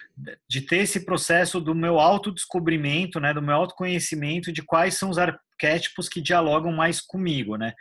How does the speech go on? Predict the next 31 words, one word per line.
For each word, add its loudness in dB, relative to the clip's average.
Acho -2
que 0
essa -2
é 0
uma 0
primeira 0
etapa, 2
e 2
aí 4
uma 2
segunda -2
etapa, 2
né, 4
e 6
aí, 4
claro, 4
ali 2
no 0
grupo 2
a 2
gente -6
vai 2
tá 2
olhando, 2
né, -2
mas -4
é 6
realmente -2
a -6
gente -8
conseguir -2